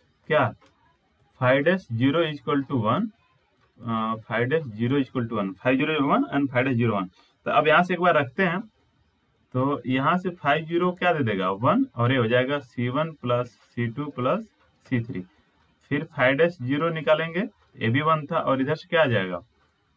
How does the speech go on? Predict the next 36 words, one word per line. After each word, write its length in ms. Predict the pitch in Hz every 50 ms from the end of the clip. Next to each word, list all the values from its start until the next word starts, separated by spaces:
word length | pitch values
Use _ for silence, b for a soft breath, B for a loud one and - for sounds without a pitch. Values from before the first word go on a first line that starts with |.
| _ _ _
हम्म, 300 | - 117 117 120 117 113 - -
आर 200 | 113 120 127 135
वन 240 | 143 170 214 254 285 - _ _ _ -
सी 220 | - - 139 131
वन, 180 | 139 185 247 - - _ _ _
और 160 | 127 110 110 117
आर 120 | 120 123
वन 140 | 131 147 151
क्या 180 | 147 - 147
था, 260 | 139 - 110 92 90 - _ _ _ _ _ _ _
ये 80 | 113 110
फिर 200 | 117 - - 113
से 120 | 107 - 139
सी 140 | - -
वन 140 | 143 143 131
हो 60 | 123
जाएगा, 300 | 120 127 127 127 139 175 226 220 - _ _ _ _ _ _ -
इधर 280 | 113 104 101 123 120
प्लस 440 | 117 117 - 123 135 156 170 - - _ _ _ _ _ _ _ _ _ _ _ _ _ -
फ़ोर 160 | 117 123 131
सी 160 | - - 135 127
टू, 160 | 117 185 196
इधर 240 | - 120 117 120 123
माइनस 420 | 120 120 120 127 139 185 - - _ _ _ _ _ _ _ _ _ _
टू 100 | 120 110
सी 160 | 104 - - 95
थ्री। 200 | 92 95 92 90 - _ _ _ _ _ _ _ _ _ _ _ _ _ _ _ _ _ _ _ _ -
I 100 | - -
think 160 | - 170 160
सबको 180 | 147 165 156 170
कैलकुलेशन 420 | 175 175 170 165 180 170 185 190
समझ 200 | 180 - 170 170 165
में 100 | 170 170
आ 60 | 170
रहा 100 | 160 156
होगा। 200 | 143 139 165 202